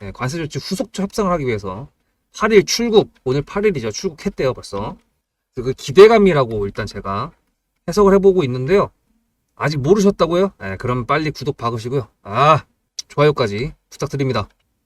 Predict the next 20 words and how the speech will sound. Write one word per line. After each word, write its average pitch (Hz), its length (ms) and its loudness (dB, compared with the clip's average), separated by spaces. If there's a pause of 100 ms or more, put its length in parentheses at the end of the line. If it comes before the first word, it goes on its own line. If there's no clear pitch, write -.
(120)
감사합니다. 117 560 2 (720)
자, 151 60 -6
동현철과 202 540 4
우리가 208 380 2
가져가는 196 460 4
명분의 160 360 -4
지속성을 139 720 -4 (400)
이어주기 196 680 4
위해서 135 600 -2 (380)
정부 151 340 -4
고위급 175 640 2 (180)
통상교섭 202 560 0
본부장이 151 680 -4
직접 - 340 -4
갔습니다. 107 640 -6 (160)
<laughs> 156 180 0
이렇게 151 260 2
말하니까 131 300 0
되게 110 160 -6
웃긴데, 113 380 -8